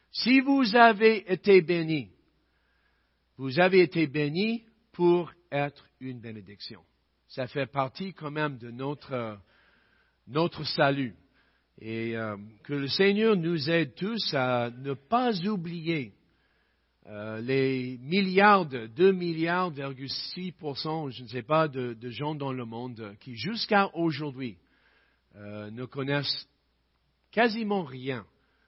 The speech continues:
qui est ce Dieu qui a fait cette création et ne connaissent pas le Dieu d'amour qui a envoyé son Fils Jésus-Christ pour justement, euh,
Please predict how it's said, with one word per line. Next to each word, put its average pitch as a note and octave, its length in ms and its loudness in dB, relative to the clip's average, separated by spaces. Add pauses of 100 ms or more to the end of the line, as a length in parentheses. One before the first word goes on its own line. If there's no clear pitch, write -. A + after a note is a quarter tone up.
(280)
qui F3 300 0
est D3 300 2
ce - 200 -4
Dieu D#3 480 -2
qui C3 320 -10
a A#2+ 160 -4
fait D#3 300 -6
cette C3+ 240 -10
création A#2+ 720 -10 (460)
et A#2+ 300 -6
ne B2+ 100 -10
connaissent C#3+ 400 -6
pas G3 340 -4 (420)
le C#3 160 -2
Dieu F3 220 0
d'amour E3 500 2
qui - 160 -4
a C#3 60 0
envoyé C#3 600 -4
son C3 240 -10
Fils E3 260 -6
Jésus-Christ B2+ 760 -6 (600)
pour B2+ 160 -8
justement, C#3+ 760 -6
euh, G#2+ 180 -10